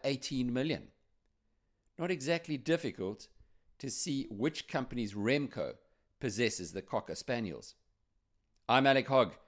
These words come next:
Read more on biznews dot com. Brought to you by Wits Business School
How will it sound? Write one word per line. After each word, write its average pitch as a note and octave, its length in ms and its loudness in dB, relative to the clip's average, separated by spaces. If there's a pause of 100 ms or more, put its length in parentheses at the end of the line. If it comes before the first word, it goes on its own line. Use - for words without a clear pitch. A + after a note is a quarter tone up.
(220)
Read B2+ 220 6
more A2+ 320 8 (240)
on G2 120 2
biznews F#2 360 0
dot F2 220 2
com. F2+ 260 -2 (380)
Brought A#2+ 240 2
to - 100 -4
you A#2+ 160 4
by G2+ 300 2 (160)
Wits D3 220 2
Business A2 500 0
School F2+ 360 -2